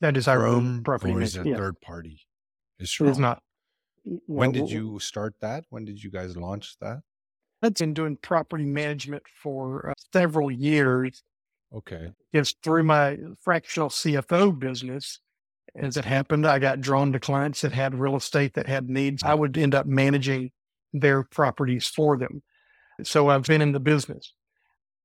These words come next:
Speaker 2: Mm.
Speaker 1: We're not licensed property managers, but in most states, you can manage your own property that you own and control.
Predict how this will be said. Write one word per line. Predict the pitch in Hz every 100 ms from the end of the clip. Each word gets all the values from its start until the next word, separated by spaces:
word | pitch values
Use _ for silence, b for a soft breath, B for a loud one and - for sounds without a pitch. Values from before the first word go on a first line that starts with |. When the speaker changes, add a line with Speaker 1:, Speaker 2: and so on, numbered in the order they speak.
| _ _
Speaker 2:
Mm. | 90
Speaker 1:
We're | 170 202
not | 196 190
licensed | 143 151 175 - 180 175 - _
property | 180 170 175
managers, | 170 175 185 170 185 180 170
but | 151 160
in | 151
most | 151 156 -
states, | - 156 - 139
you | 135 165
can | - 160
manage | 143 156 151 131
your | 139 147
own | 160 160 143
property | - 160 156 143 120 156 _ _ _ _ _
that | 135 135 -
you | 151 151
own | 151 135 131 143
and | 123
control. | - 131 - 156 131 131